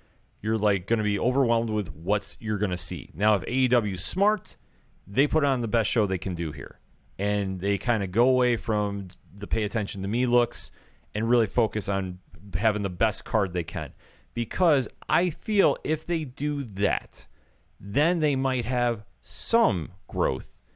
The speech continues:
and some carryover from that audience, because some casuals are gonna tune in for the first time and see A E W, 'cause a lot of them stay away 'cause of the toxicity of the fan base.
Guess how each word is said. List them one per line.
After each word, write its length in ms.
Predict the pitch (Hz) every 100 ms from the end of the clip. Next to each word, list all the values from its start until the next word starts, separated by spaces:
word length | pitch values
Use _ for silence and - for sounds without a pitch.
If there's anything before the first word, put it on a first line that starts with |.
| _ _
and 180 | 101 101
some 240 | - 104
carryover 680 | 101 110 101 92 90 85 85
from 180 | - 90
that 140 | 87 90
audience, 320 | 92 90 90
because 240 | 95 107
some 220 | - 160
casuals 420 | 185 226 214 214 196
are 80 |
gonna 200 | 185 185
tune 240 | 165 190 185
in 120 | 175
for 100 | 175
the 100 | 156
first 260 | - 156 -
time 260 | 170 131 - - -
and 120 | 135 131
see 220 | 151 131
A 40 | 120
E 140 | 120
W, 280 | 113 135 80
'cause 180 | - 101
a 60 |
lot 200 | 104 107
of 60 | 139
them 60 | 147
stay 160 | 156
away 180 | 156 165
'cause 120 | 160
of 120 | 156 147
the 100 | 151
toxicity 500 | - 185 165 170 170
of 60 |
the 80 | 165
fan 300 | - 208 214
base. 300 | 107 - -